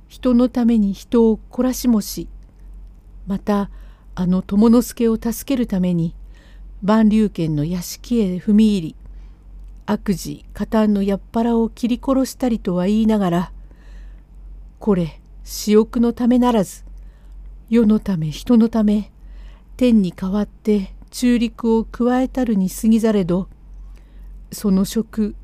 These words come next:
その身にもあらんため、かえって罪となりつるか。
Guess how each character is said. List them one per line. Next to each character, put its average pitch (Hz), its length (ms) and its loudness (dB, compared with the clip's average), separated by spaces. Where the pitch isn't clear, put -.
そ 240 160 0
の 220 140 4
身 220 140 6
に 262 140 6
も 226 160 4
あ 196 80 0
ら 214 160 0
ん 202 80 0
た 196 140 -4
め、 175 280 -2
か 233 160 0
え 196 100 0
っ 165 40 -8
て - 400 -10
罪 240 300 2
と 185 140 -2
な 208 120 2
り 220 100 0
つ - 160 -4
る 220 120 0
か。 - 280 -6